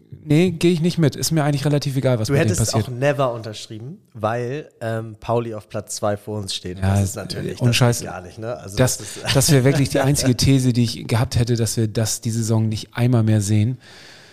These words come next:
Speaker 1: Ah, das
Speaker 2: Okay.
Speaker 1: ärgert mich schon echt.
Speaker 2: Aber Mochel, Hand aufs Herz, ja?
Speaker 1: Ja.
Speaker 2: Wir sind alle Menschen, ja? Und, äh, ich will keine Fehler schönreden.
Speaker 1: Ja.
Speaker 2: Glaubst du, die Mannschaft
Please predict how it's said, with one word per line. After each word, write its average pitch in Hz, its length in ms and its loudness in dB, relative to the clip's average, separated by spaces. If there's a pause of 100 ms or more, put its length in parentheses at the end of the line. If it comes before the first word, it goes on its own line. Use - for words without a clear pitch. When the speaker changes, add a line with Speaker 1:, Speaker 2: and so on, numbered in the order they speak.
(400)
Speaker 1:
Ah, 95 420 -4 (320)
das - 260 -8
Speaker 2:
Okay. 117 80 -10 (520)
Speaker 1:
ärgert 120 260 2
mich 117 160 2
schon 113 220 -4
echt. - 360 -10 (100)
Speaker 2:
Aber 143 180 0
Mochel, 151 340 0
Hand 156 180 -2
aufs 147 220 -8
Herz, 110 280 -6
ja? 113 140 2
Speaker 1:
Ja. 123 200 -4
Speaker 2:
Wir 123 120 -8
sind 131 140 -8
alle 135 260 -6
Menschen, 110 460 -10 (100)
ja? 147 200 -8 (260)
Und, 123 220 -8
äh, 113 180 -6
ich - 180 -10
will 135 260 -4
keine 123 680 -10
Fehler 120 400 -2
schönreden. 98 640 -10
Speaker 1:
Ja. 98 300 2
Speaker 2:
Glaubst 120 460 -6
du, 165 280 -8 (220)
die 113 80 -6
Mannschaft 131 760 -4